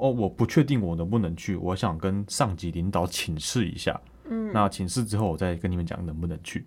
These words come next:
Speaker 2: 嗯。
Speaker 1: 然后那个新唐人记者那个时候就讲说，哦，请示一下很正常啊，因为当然这种事情，一个警察来讲，你当然要请示一下北京的警察局局长嘛，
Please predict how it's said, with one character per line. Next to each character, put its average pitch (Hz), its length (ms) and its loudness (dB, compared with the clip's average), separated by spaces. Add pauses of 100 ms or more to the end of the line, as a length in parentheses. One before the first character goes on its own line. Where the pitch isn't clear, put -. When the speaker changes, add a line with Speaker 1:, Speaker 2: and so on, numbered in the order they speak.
Speaker 2:
嗯。 196 520 -2
Speaker 1:
然 180 100 6
后 - 20 8
那 190 220 10
个 151 160 0
新 165 140 4
唐 160 120 10
人 143 80 8
记 147 100 6
者 107 120 8
那 110 100 6
个 117 100 6
时 107 60 2
候 113 60 4
就 110 100 4
讲 90 160 -2
说， 101 160 -2
哦， 170 220 2
请 95 160 -2
示 135 120 0
一 123 60 2
下 131 100 0
很 101 120 2
正 113 120 4
常 92 200 0
啊， 90 120 0
因 135 160 0
为 135 60 2
当 135 180 4
然 117 120 4
这 - 40 -14
种 95 160 0
事 113 140 -2
情， 85 300 -4 (140)
一 127 100 -4
个 123 80 2
警 87 180 -4
察 80 180 -4
来 90 80 0
讲， 90 160 -2
你 80 80 -6
当 117 140 0
然 104 80 2
要 104 80 2
请 82 180 -6
示 90 140 -6
一 95 40 -2
下 101 120 0
北 87 220 -2
京 98 160 -4
的 98 60 0
警 82 160 -8
察 87 160 -8
局 - 160 -8
局 85 140 -8
长 78 200 -2
嘛， - 60 -12